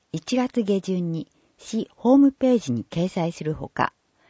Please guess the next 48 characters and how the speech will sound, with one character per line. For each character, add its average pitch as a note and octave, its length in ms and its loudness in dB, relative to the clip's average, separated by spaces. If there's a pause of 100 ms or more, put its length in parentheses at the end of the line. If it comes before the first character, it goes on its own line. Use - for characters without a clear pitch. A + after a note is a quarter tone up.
(420)
市 - 200 -6
役 C4+ 220 2
所 E3+ 140 -2
窓 D#3 280 2
口 A3+ 240 -4
で D3+ 120 0
も A#2+ 100 0
配 C#3 260 0
布 C#3 160 -6
し - 160 -4
ま A#2+ 160 -2
す。 - 180 -20 (1300)
ま E3 140 -2
た、 F3+ 380 0 (200)
昨 - 340 0
年 C4+ 280 10
度 E3+ 140 2
に C#3 260 0 (360)
住 G3 260 6
民 D#4 260 6
税 C#4+ 200 6
申 C4+ 260 6
告 - 380 -2
を C3 80 2
提 G#3 280 2
出 - 200 -6
さ A3+ 160 -2
れ G#3+ 100 -2
た G3 120 -4
方 F#3 300 -2
に D#3 120 2
は、 A#2+ 180 -2 (600)
一 F3 220 -2
月 B3+ 280 4
下 G#3+ 180 4
旬 F#3+ 300 0
に F#3 240 -2 (220)
申 C4+ 300 6
告 - 240 2
書 B3 240 6
を D#3+ 80 4
郵 E3 240 0
送 G3+ 180 4
い F#3+ 80 2
た F3 160 0
し E3 160 -2
ま D3 140 2
す。 - 200 -18